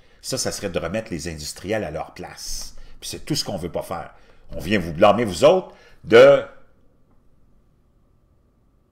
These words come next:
de produire du C O deux.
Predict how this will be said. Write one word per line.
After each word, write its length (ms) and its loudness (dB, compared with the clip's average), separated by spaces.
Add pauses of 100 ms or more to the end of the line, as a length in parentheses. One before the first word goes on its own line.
(2250)
de 80 0
produire 340 -2
du 60 -6
C 160 -4
O 140 -2
deux. 340 -8